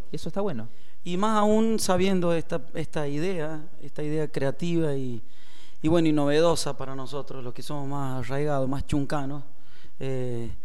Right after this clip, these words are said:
Speaker 2: ir, ir conociendo gente de, de los medios y que trabaja en San Luis de manera por ahí silenciosa, pero sin pausa, y está
Speaker 1: Claro.
Speaker 2: buenísimo, está buenísimo.
Speaker 1: ¿Cómo te llevas,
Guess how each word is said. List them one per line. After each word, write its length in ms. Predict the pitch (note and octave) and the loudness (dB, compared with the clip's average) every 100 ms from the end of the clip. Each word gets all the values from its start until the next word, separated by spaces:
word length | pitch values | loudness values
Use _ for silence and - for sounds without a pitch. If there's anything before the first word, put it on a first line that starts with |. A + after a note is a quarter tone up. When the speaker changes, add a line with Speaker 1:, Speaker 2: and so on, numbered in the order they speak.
| - - - - - | -2 -2 -2 -2 0
Speaker 2:
ir, 260 | D#3 D#3+ - | 0 0 0
ir 300 | F3 D3 D#3+ | 0 0 0
conociendo 680 | - D#3 - F#3+ F#3+ F#3+ | 2 2 2 2 4 2
gente 460 | - G3 G3 F#3+ F#3+ | 2 0 0 0 0
de, 800 | F#3 F3 D#3+ D3+ C#3+ C#3 C#3 C3+ | 0 0 0 2 0 0 0 0
de 120 | C3 | 2
los 120 | C3+ C3 | 6 6
medios 440 | F3+ F3 E3 D3 | 6 2 2 0
y 80 | D3 | 0
que 100 | D3 | 0
trabaja 400 | C3+ D3 E3 E3+ | 0 0 0 0
en 80 | D#3 | 0
San 200 | D#3 D#3 | 0 0
Luis 200 | E3+ D#3+ - - - - | 0 0 -2 -2 -2 0
de 140 | D3 | 0
manera 420 | D3+ D#3 E3+ E3+ | 0 0 0 0
por 140 | D#3 D#3 | 0 -2
ahí 720 | D#3 E3 E3+ E3 D3+ C#3+ C3 - - | 0 -2 -2 -2 -2 -2 -2 -2 -2
silenciosa, 920 | - D#3 D3 C#3+ - G#3+ G3+ - G#3+ | -2 0 0 0 2 4 4 4 2
pero 460 | G#3 E3+ D3+ C#3+ C3 | 4 4 4 4 2
sin 300 | - - E3+ | 0 0 2
pausa, 500 | D3+ C3 B2+ - F3+ - | 2 2 0 -2 -2 -2
y 80 | C#3+ | -2
está 200 | - B2+ | -2 -2
Speaker 1:
Claro. 160 | A#2+ | -2
Speaker 2:
buenísimo, 400 | B2 A2+ - C#3 - | -2 -2 -2 -2 -2
está 120 | - C#3 | -2 -2
buenísimo. 420 | C3+ C3 B2 B2 - - - | -2 -2 -2 -2 -2 -2 0
Speaker 1:
¿Cómo 200 | - B3 | 2 4
te 120 | G#3+ | 4
llevas, 680 | F3 F#3 G3 G3 - - - | 6 8 6 4 2 0 0